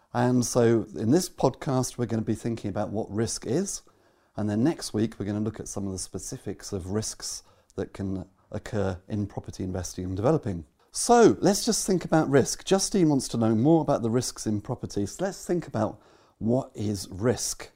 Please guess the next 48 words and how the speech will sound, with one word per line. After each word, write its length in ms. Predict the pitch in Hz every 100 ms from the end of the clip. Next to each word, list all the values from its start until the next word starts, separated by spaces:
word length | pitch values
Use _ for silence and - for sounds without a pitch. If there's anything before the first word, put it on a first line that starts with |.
| _ _ _ _ _ _ _ _ -
And 100 | 135
I 40 | 135
think 220 | 226 -
it's 180 | 170 165
important 720 | 143 - 180 175 120 82 -
to 200 | 120 127
understand 580 | 135 127 - 147 143
this 160 | 95 92
before 260 | 101 - 107
we 120 | 107
go 160 | 110
any 120 | 104 98
further 320 | 139 117 98
so 160 | -
that 120 | 107 107
we 100 | 113
all 140 | 120
know 240 | 113 107
what 240 | 101 - -
we're 80 | 98
talking 340 | 107 - 101
about 300 | 90 92 - _ _ _ -
and 100 | 98
we're 100 | 104
all 200 | 113 98 -
reading 420 | 98 117 117 113
off 100 | 113
the 80 | 107
same 280 | - 110 110
page, 300 | 139 135 90
as 120 | 98
it 80 | 92
were. 220 | 87 76 _ - - - _ -
So 160 | 139
I 60 | 135
looked 240 | 247 240
this 180 | 196 -
up, 340 | 110 220 - _ _ _ -
did 120 | 131
a 40 |
bit 140 | 131 120
of 140 | -
prep 380 | - 127 151 -
before 200 | 104 127
we 80 | 117
did 140 | 120
this 140 | 113 -
podcast, 680 | 123 107 - 127 160 -